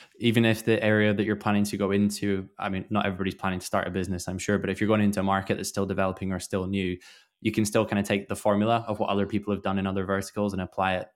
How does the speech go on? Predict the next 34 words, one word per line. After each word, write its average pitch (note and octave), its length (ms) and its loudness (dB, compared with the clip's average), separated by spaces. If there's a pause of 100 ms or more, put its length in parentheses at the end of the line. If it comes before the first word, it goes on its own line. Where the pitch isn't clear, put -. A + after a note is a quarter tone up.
(120)
like - 200 -10
you G2+ 80 -4
say, F#2 200 -2
towards F#2 640 -4 (220)
kind G2 140 -4
of F#2 60 -2
the F#2 80 -2
area F#2+ 260 2
you're F#2 80 -2
looking G2 280 0
to. G#2 240 2
I F#2+ 80 0
think G2+ 240 0
with, G2 280 0 (460)
with G2 120 0
sim G#2 240 6
staff, G2 320 0
there G2+ 80 2
was F#2+ 80 -2
a G2 40 0
lot F#2+ 140 4
of F#2 60 2
that F#2 120 0
when G2 80 0
I F#2 40 2
was F#2 100 -2
kind F#2+ 140 -4
of F2+ 60 -2
setting F#2 300 -2
up - 240 -8
to - 80 -6
work F#2 220 0
in F2+ 80 -2
the, F2+ 120 -4